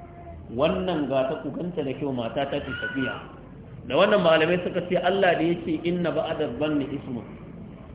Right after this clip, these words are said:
Sashin zato zunubi ne, akwai kuma sashin zaton da yake gaskiya ne.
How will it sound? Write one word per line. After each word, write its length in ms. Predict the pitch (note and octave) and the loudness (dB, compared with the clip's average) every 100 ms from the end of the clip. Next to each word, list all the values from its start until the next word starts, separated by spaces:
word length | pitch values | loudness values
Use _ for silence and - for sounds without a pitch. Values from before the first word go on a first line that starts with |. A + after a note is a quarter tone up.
| - | 0
Sashin 440 | F#3 F#3+ G#3 F3+ C#3 | 4 6 4 2 2
zato 300 | C#3+ E3+ E3 | 0 0 0
zunubi 340 | C3+ D3 C#3 C3+ | 2 2 2 2
ne, 80 | C3+ | 2
akwai 280 | C3 E3+ | 0 -2
kuma 200 | E3 E3+ E3 | 0 -2 2
sashin 360 | E3+ E3+ D#3+ C3 | 4 4 2 0
zaton 280 | B2+ D3 | 0 0
da 80 | C3+ | 0
yake 160 | B2+ B2+ | 0 -4
gaskiya 400 | A2 - A#2 A2+ | -10 -8 -6 -6
ne. 160 | G#2+ | -8